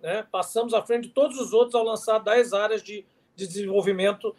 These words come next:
prospectos, portanto, de offshore eólico. É, estamos trabalhando em várias outras fontes e frentes, e principalmente no biorefino, né, onde já temos o coprocessamento com o R cinco, em várias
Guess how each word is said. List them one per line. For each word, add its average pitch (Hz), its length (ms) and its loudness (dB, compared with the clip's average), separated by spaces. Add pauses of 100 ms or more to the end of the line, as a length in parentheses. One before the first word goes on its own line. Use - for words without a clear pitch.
(260)
prospectos, 214 760 4
portanto, 202 520 -4 (260)
de 185 80 0
offshore 202 380 6
eólico. 175 360 4 (440)
É, 185 220 2
estamos 262 380 2
trabalhando 240 640 0 (240)
em 214 200 -4
várias 233 400 6
outras 240 360 2
fontes 240 480 -2
e 220 80 -12
frentes, 220 680 -4 (300)
e 190 180 4
principalmente 226 580 2
no 220 80 4
biorefino, 240 800 4
né, 214 140 0
onde 196 140 -2
já 180 100 2
temos 196 260 -4
o - 60 -20
coprocessamento 214 1000 6
com 180 120 -6
o 185 40 -2
R 190 180 0
cinco, 214 500 -8 (200)
em 170 160 -18
várias 202 540 0